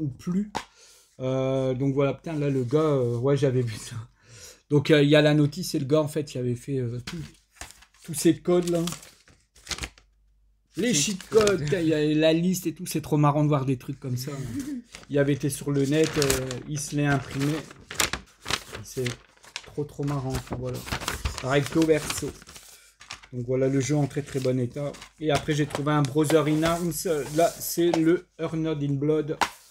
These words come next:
Speaker 1: Voilà, qui est complet aussi. Et à deux euros. Bon, c'est du commun, commun, mais, euh, enfin, on les avait plus.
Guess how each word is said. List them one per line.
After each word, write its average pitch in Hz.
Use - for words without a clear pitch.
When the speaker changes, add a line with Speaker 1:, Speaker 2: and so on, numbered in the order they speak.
Speaker 1:
Voilà, 131
qui 127
est 131
complet 135
aussi. 135
Et 147
à 143
deux 131
euros. 127
Bon, 143
c'est 143
du 135
commun, 151
commun, 170
mais, 160
euh, 151
enfin, 147
on 139
les 139
avait 135
plus. -